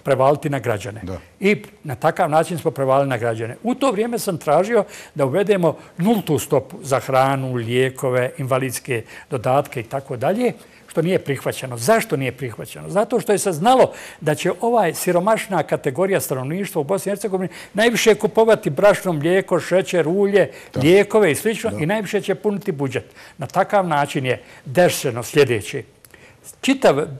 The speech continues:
Speaker 1: m, carinski potencijal je prevaljen od malo manje od milijardu samo u Federaciji,
Speaker 2: Da.
Speaker 1: a i u Republici Srpskoj isto, na građane Bosne i Hercegovine,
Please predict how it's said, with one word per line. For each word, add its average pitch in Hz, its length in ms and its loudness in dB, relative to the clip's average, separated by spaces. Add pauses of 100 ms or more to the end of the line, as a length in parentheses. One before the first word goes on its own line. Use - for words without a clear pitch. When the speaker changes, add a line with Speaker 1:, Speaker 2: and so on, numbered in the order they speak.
Speaker 1:
m, 170 380 -4
carinski 202 540 2
potencijal 196 960 2
je 185 220 4 (260)
prevaljen 190 540 2
od 127 160 -2
malo 165 180 4
manje 143 260 0
od 110 120 -2
milijardu 123 480 2
samo 170 260 0
u - 20 -2
Federaciji, 127 640 -2
Speaker 2:
Da. - 360 -20
Speaker 1:
a - 40 -14
i 139 40 -8
u - 20 -8
Republici 147 480 -12
Srpskoj - 420 -12
isto, 208 320 -2 (280)
na 190 180 0
građane 175 500 4
Bosne 185 360 4
i 131 40 -6
Hercegovine, 220 680 -2